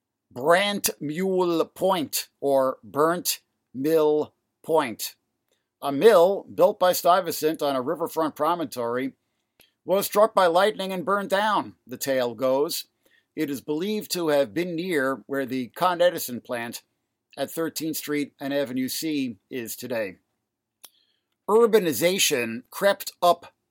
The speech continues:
the Bowery from the Dutch boerdery, or farm,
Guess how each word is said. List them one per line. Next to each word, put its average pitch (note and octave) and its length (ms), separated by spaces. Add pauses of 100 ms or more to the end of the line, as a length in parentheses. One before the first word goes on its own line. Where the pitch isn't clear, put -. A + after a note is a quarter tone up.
the C#3+ 80
Bowery B2 840 (120)
from B2+ 300
the B2 80
Dutch C#3 500
boerdery, D#3+ 760
or A2+ 160
farm, C3 600